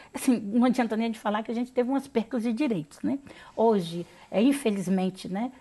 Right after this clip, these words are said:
esses recursos, eles não são reservados mais no Ministério do Desenvolvimento Social, mas nós, dos municípios, a gente tá trabalhando com o que tem. E cada município hoje, Contagem, por exemplo,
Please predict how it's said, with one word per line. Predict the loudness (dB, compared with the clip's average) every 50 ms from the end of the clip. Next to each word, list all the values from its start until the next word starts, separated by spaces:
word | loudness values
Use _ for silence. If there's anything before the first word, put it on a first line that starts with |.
| -18 _ -8
esses | -8 -6 -6 -4 -2
recursos, | -2 -2 -2 -2 -4 -4 -4 -4 -6 -8 -6 -4
eles | -4 -4 -2
não | -2 -2 -2 -4
são | -4 -4
reservados | -2 -2 -2 0 -2 -2 -2 -2 -4 -2 -2 -2
mais | -2 -2 -2 -4
no | -4
Ministério | -4 -4 -6 -6 -8 -8 -8 -8
do | -8
Desenvolvimento | -6 -6 -4 -4 -4 -6 -6 -8
Social, | -10 -12 -8 -4 -2 -2 -2 -2 -4 -6 -10 -16 -20 -20 -8 -2
mas | 0 2 2 2 2 0 -2 -4 -10 -20 -20 -10 _
nós, | 0 4 4 4 4 2
dos | 0 -2
municípios, | 0 0 2 0 0 0 0 -2 -2 0 0 -2
a | -2 -2
gente | -2 -4 -6 -6
tá | -6 -6 -6
trabalhando | -4 -2 0 0 0 0 0 -2 -2
com | 0 -2
o | -2
que | -2 -2 -6
tem. | -6 -6 -8 -8 -10 -14 -20 -12 -6 -4
E | -4
cada | -2 2 2 2 4 4 2
município | 2 2 0 -2 -2 -4 -6 -6 -6 -6 -6 -4 -2
hoje, | 0 0 0 0 -2 -6 -8 -12 _ _ _
Contagem, | -6 -4 -4 -2 -2 -2 -4 -4 -4 -6
por | -8 -8 -8 -6
exemplo, | -6 -4 -4 -4 -4 -4 -6 -8 -10